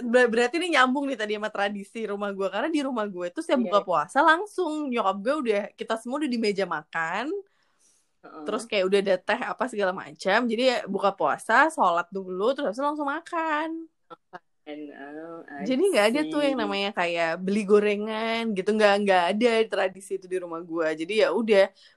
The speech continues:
Speaker 1: buka puasa, minum teh manis, terus lang-, ya udah langsung makan,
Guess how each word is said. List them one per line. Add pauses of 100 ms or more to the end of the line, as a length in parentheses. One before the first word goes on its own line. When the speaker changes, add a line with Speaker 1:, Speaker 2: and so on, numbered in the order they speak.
Speaker 1:
buka
puasa,
minum
teh
manis,
terus
lang-,
ya
udah
langsung
makan,